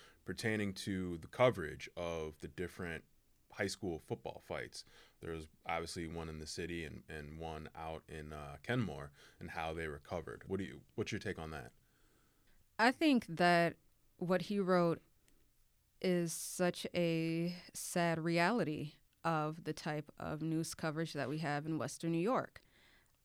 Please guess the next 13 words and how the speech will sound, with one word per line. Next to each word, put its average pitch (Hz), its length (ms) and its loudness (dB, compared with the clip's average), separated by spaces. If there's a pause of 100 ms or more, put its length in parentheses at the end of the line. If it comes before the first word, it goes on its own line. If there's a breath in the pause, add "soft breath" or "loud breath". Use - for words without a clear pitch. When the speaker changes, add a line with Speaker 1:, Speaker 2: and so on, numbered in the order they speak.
Speaker 2:
I'm 175 320 6
gonna 170 160 4
be 165 260 4
completely 160 460 -2
transparent. 156 800 -4 (340)
I 180 160 6
now 175 280 6
live 165 380 4
in 160 200 2
the 156 80 0
town 156 320 -2
of - 60 -8
Tonawanda, 151 760 -2